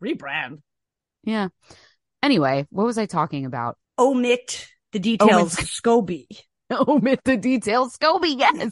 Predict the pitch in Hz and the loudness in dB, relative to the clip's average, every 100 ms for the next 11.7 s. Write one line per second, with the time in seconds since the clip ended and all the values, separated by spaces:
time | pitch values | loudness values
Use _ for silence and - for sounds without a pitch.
0 | - 277 330 - 349 - 247 220 220 190 | -8 -8 -6 -6 -6 -2 0 0 -2 -8
1 | - _ _ _ _ - 220 196 156 214 | -12 _ _ _ _ -10 -4 -4 2 2
2 | 226 311 339 269 214 202 190 175 156 156 | 2 -4 -4 -2 -2 -2 -2 -4 -6 -12
3 | - 143 - - _ _ _ - - 254 | -10 -10 -10 -20 _ _ _ -20 -2 2
4 | 359 185 156 175 - _ _ _ _ _ | 4 4 0 -6 -16 _ _ _ _ _
5 | _ _ - 190 156 147 175 - _ - | _ _ -4 0 0 -2 -8 -10 _ 0
6 | - 294 294 320 320 302 - 254 254 254 | 2 4 4 4 2 2 2 0 2 0
7 | 240 262 262 - 214 - - - - 226 | 2 2 0 -4 -10 -10 -14 -20 -2 2
8 | 160 226 311 240 233 240 330 311 254 233 | 2 2 0 0 0 0 -2 0 0 -2
9 | 247 196 180 185 170 156 175 160 160 156 | -2 -2 -2 -2 -2 -2 -2 -2 -4 -4
10 | - 269 285 202 196 - - 196 185 170 | -2 2 4 4 0 -4 -4 -2 -2 -6
11 | 175 165 151 - 139 127 - | -10 -10 -10 -10 -10 -10 -14